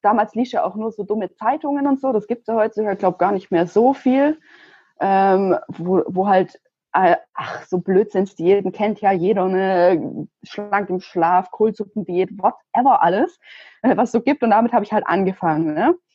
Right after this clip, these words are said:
Und so fängt ja alles immer ganz toll an <laughs> mit der Scheiße, wenn du halt anfängst,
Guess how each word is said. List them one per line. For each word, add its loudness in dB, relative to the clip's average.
Und -6
so 2
fängt -6
ja 2
alles -2
immer -8
ganz -8
toll -6
an 2
<laughs> -14
mit 0
der -4
Scheiße, 0
wenn -2
du 0
halt -2
anfängst, -4